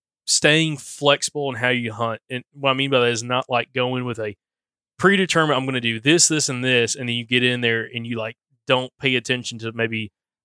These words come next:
different sign than you expected to find there or whatever. Like, say like that, like, you're finding sign that, hey,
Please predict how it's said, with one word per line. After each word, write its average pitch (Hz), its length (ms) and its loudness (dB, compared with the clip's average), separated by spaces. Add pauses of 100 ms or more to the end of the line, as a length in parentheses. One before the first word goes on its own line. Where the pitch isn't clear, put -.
different 139 340 2
sign 131 260 4
than 123 180 -2
you 117 100 -2
expected 117 380 -2
to 110 80 -4
find 107 340 -6
there 101 220 -20
or 123 100 -2
whatever. 120 240 4
Like, 113 120 -2
say 170 120 6
like 143 160 4
that, 135 120 2
like, 113 160 0
you're 123 80 -6
finding 151 360 0
sign 139 200 0
that, 110 120 -4
hey, 131 200 2